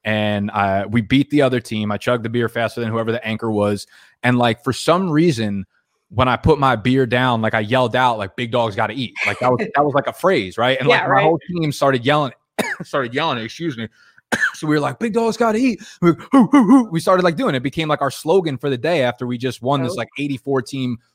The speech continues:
Speaker 1: beer Olympics.
Speaker 2: <laughs>
Speaker 1: And I thought about that. And, like, at that time, I hadn't started doing, like, content creation or anything like that.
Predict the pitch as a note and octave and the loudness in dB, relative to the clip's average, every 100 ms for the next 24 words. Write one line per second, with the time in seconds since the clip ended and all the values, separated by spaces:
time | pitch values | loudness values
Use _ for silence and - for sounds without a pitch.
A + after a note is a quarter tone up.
0 | _ - G3 E3 A2+ G2+ - A3 A3+ A3 | _ 0 4 4 2 -4 -4 -2 -2 -2
1 | G3 - - C#3+ C3 F#3 A#3 F#3 C#3+ B2+ | -4 -6 -4 -2 0 2 2 4 2 2
2 | B2+ B2+ B2 C3 B2+ B2+ D#3 F#3+ F#3+ F3 | 0 -2 -2 -4 -4 -2 -4 -2 -2 -2
3 | C#3+ D3 C#3+ - C#3 A2 C3 C3+ B2 - | 0 -2 -4 -2 -2 0 -2 0 -2 -4
4 | B2+ B2 B2 A2+ B2 B2 B2 C3+ B2 B2 | -4 -4 -4 -2 -2 -4 -6 -8 -8 -8
5 | A#2+ A2 B2+ | -8 -4 -4